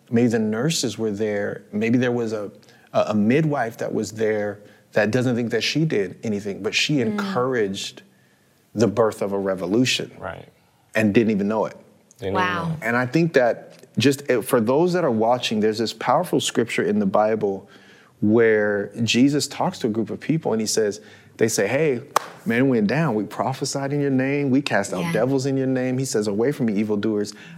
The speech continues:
Speaker 1: I never knew you." Same passage, he goes, "Man, you know, um, when I was thirsty, thank you so much. You, you,
Speaker 2: Yeah.
Speaker 1: you, you hooked your boy up. When I was hungry, you fed me."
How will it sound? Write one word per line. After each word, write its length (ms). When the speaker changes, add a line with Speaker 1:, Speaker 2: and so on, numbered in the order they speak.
Speaker 1:
I 80
never 200
knew 180
you." 200
Same 320
passage, 460
he 80
goes, 380
"Man, 440
you 120
know, 280
um, 260
when 140
I 80
was 180
thirsty, 480
thank 320
you 60
so 260
much. 600
You, 80
you, 60
Speaker 2:
Yeah. 420
Speaker 1:
you, 100
you 120
hooked 260
your 80
boy 300
up. 260
When 100
I 60
was 160
hungry, 440
you 180
fed 340
me." 220